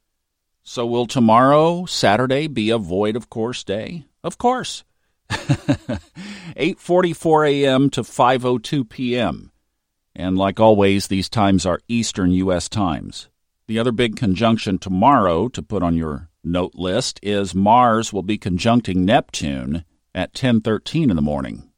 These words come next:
We've been talking about that whole theme this week, really, of the sun, first of all, squaring Neptune and Mars, and then now Mars conjuncting Neptune, something that moi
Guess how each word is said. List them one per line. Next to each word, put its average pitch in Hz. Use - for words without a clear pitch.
We've 123
been 131
talking 151
about 120
that 127
whole 135
theme 143
this 104
week, 143
really, 120
of 98
the 98
sun, 135
first -
of 104
all, 101
squaring 98
Neptune 87
and 82
Mars, 76
and 101
then 101
now 101
Mars 98
conjuncting 90
Neptune, 73
something 117
that 101
moi 101